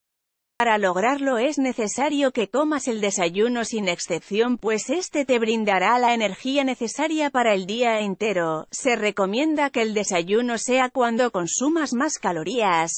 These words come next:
mismas que te servirán para que no sientas necesidad de comer entre horas hasta la hora del almuerzo. Leer más, adelgaza con dos frutos que seguro tienes en tu cocina. Cuatro.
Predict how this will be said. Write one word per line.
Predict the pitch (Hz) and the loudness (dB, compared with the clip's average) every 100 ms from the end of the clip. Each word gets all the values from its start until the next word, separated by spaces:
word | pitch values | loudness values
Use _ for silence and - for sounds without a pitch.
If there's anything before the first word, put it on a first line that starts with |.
| 202 | -6
mismas | 220 302 294 269 254 | -6 -2 0 0 0
que | - 214 | -2 -2
te | 202 190 | -2 -2
servirán | 208 190 180 170 226 | -2 -4 -2 0 0
para | 214 208 190 | 0 0 0
que | 185 180 | -2 -4
no | 190 | -4
sientas | - 311 311 285 226 | -4 -2 0 0 -2
necesidad | 214 196 202 202 240 285 | -2 -4 -6 -2 0 0
de | 247 233 | -2 -4
comer | 214 202 240 | -2 0 0
entre | 208 180 175 180 | -2 0 2 2
horas | 320 330 - | 2 0 0
hasta | 277 - | -2 0
la | 240 202 269 | 2 4 2
hora | 339 320 | 0 0
del | 302 | 0
almuerzo. | 294 277 269 220 - 202 175 165 208 | 2 2 2 0 -2 -2 0 -2 -2
Leer | 208 220 240 | 0 2 0
más, | 220 233 233 | -2 -6 -4
adelgaza | 220 220 202 180 269 294 277 | -2 0 0 0 0 0 -2
con | 254 208 196 | -2 -2 0
dos | 262 277 | -2 -4
frutos | 240 349 - 320 - | -4 -4 -2 -4 -2
que | 220 | -4
seguro | - 202 208 320 302 | -2 -2 0 0 -2
tienes | 277 240 233 254 254 | -2 0 2 2 0
en | 233 214 | -4 -6
tu | 208 | -4
cocina. | 190 175 285 330 302 | -4 -2 -2 -2 -2
Cuatro. | 269 233 185 165 156 139 | 2 2 2 -2 -6 -8